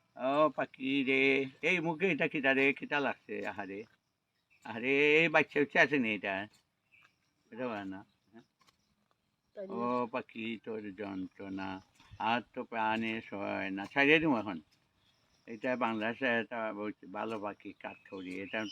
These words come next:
Speaker 1: ঠোঁটে এত শক্তি। আহারে, দেখো।
Speaker 2: এটা
Speaker 1: হ্যাঁ?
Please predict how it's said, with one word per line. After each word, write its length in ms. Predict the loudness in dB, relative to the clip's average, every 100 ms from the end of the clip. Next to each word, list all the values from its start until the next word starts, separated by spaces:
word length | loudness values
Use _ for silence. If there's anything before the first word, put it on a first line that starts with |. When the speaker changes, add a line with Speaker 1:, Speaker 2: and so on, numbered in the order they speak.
| -4
Speaker 1:
ঠোঁটে 380 | -4 0 2 2
এত 200 | 2 2 2 2
শক্তি। 440 | -4 -6 -8 -6 -8 -12 -20 -20 -20 -10
আহারে, 600 | -8 -8 -10 -10 -10 -14 -16
দেখো। 280 | -18 -18 -20 _ _ _ _ _
Speaker 2:
এটা 220 | -4 -2 -2 -8 _ _ _ _
Speaker 1:
হ্যাঁ? 160 | -10